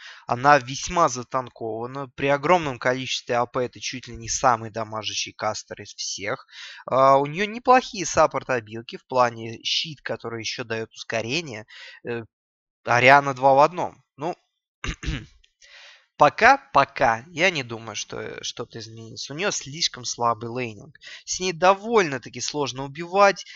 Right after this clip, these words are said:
А, она ведёт себя на линии как из Рио. Если много крипа, фиг попадёшь кушкой.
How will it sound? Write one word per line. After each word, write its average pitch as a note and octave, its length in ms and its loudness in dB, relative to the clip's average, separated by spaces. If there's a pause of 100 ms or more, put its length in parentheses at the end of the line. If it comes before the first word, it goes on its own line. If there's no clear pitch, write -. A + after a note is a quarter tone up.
(160)
А, C#3+ 440 4
она F3+ 180 2
ведёт D3 300 -10
себя C#3 240 -4
на C3+ 140 -4
линии C3 260 -10
как D3+ 320 4
из A#2+ 120 -8
Рио. D#3 240 -4
Если C3 300 -6
много A#2+ 240 -10
крипа, B2 320 -10
фиг - 220 -12
попадёшь A2+ 420 -4
кушкой. C#3+ 440 -12